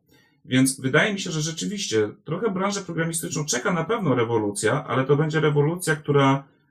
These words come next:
będzie pozytywna. Będzie pozytywna z takiego punktu widzenia, że będziemy w stanie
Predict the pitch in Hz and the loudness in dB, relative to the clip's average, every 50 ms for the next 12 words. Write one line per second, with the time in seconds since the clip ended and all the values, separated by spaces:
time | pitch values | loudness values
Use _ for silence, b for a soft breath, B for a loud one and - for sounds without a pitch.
0 | b - 139 147 151 151 151 147 160 143 147 151 - 143 120 92 92 90 - - | b 2 2 2 4 4 2 2 2 2 2 4 4 4 4 4 0 -6 -10 -12
1 | _ - - 131 147 151 151 151 147 139 143 135 - 165 170 170 151 147 151 147 | _ -2 2 2 2 2 2 2 0 0 0 -2 -4 -4 -2 0 2 2 2 2
2 | - - 139 135 - 170 175 175 156 - 139 139 135 - 120 123 120 107 113 107 | 0 0 -2 -2 -2 -2 -4 -4 -4 -2 -2 -2 -2 -4 -8 -8 -6 -2 0 0
3 | 104 98 104 127 156 165 - - - - 123 123 127 123 120 135 139 120 120 120 | 2 2 2 2 2 2 0 -2 -2 2 4 4 4 4 4 2 -2 -4 -2 -2
4 | 151 170 165 143 - - - - 135 131 123 107 98 92 90 - | -2 -2 -2 -2 -2 -2 0 2 2 2 2 2 0 -2 -4 -6